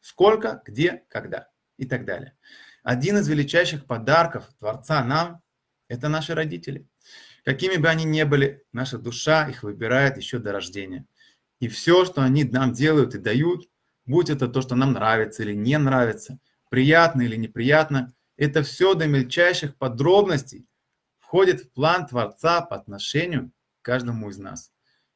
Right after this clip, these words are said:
И всё это ведёт нас к исполнению нашего личного предназначения. Об этом нужно помнить, это очень важно. Наша задача в этом мире — обнаружить те ресурсы, которые мы получили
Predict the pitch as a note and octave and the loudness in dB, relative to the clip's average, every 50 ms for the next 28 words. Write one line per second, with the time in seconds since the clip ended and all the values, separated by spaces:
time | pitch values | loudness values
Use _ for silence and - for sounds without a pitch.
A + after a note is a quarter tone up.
0 | _ _ - A#2 A#2+ A#2+ - E3+ F3+ G3 G3 G3 C#3+ A#2+ B2+ B2 A#2+ D#3 F#3+ F#3 | _ _ -6 -6 -4 -4 2 4 4 4 4 2 0 0 0 2 2 2 2 2
1 | F#3+ D#3 C3 - - B2 - - A2 A2+ C3 D3+ F3+ G3 F#3 E3+ D3 C#3+ C#3 - | 0 -4 -6 -4 -6 -8 -8 -6 -4 -4 -2 -2 -2 -4 -4 -4 -2 -2 -2 -2
2 | C3 A#2 A#2+ B2+ C#3+ D3 - D3 C#3 - - C3+ A#2+ C3 C3 A#2+ B2+ B2+ B2 B2 | -2 0 0 0 0 -2 0 0 0 0 0 -2 0 0 0 0 0 -2 -4 -2
3 | - D#3+ D3+ B2+ A2+ - - G#2+ - B2+ B2+ C3 C3 B2+ C#3 C3 - - D3+ E3+ | -2 0 0 0 -2 -4 -8 -6 -4 -2 0 0 0 0 -2 -2 0 2 2 2
4 | F3 D3 C#3 - B2 - A#2+ A#2+ - B2 A#2 C3 D3 D3 B2+ G2+ G2+ - _ _ | 2 0 -4 -6 -8 -8 -8 -8 -4 -2 2 4 4 4 4 2 -6 -12 _ _
5 | - - - - - - _ _ _ _ _ _ _ - B2 D3+ F#3 G3+ G3 - | -20 -20 -20 -20 -20 -20 _ _ _ _ _ _ _ 0 4 4 4 4 4 2
6 | E3+ C#3 D3+ D3 C#3 D3+ F3+ F#3 F#3 F#3 - - C3+ - _ _ _ _ _ - | 4 4 4 4 6 6 6 6 4 2 -2 -6 -8 -12 _ _ _ _ _ -4
7 | - C#3+ C#3 D3 C3 A#2+ B2+ E3 G#3 G3+ C#3 - - _ _ _ _ _ _ _ | -4 -4 -2 -2 -2 -2 0 0 -2 -2 -4 -6 -8 _ _ _ _ _ _ _
8 | - B2+ C3 C#3 D3+ E3 F#3 G#3+ G#3 F#3 D#3 C#3+ F3 F3+ E3+ D#3+ - - G3 G3+ | -4 -2 0 2 2 4 4 2 2 0 -2 0 0 0 0 0 0 0 0 0
9 | G3+ - C#3+ - C3 A#2+ D#3+ E3+ E3 D#3+ D#3 C#3+ - C#3+ C3+ C3+ B2 - - F3 | 0 -4 -6 -6 -6 -6 -4 -6 -4 -4 -6 -6 -4 -4 -4 -4 -4 -4 -4 -2
10 | E3 D3+ B2 - - | 0 0 -2 -2 -4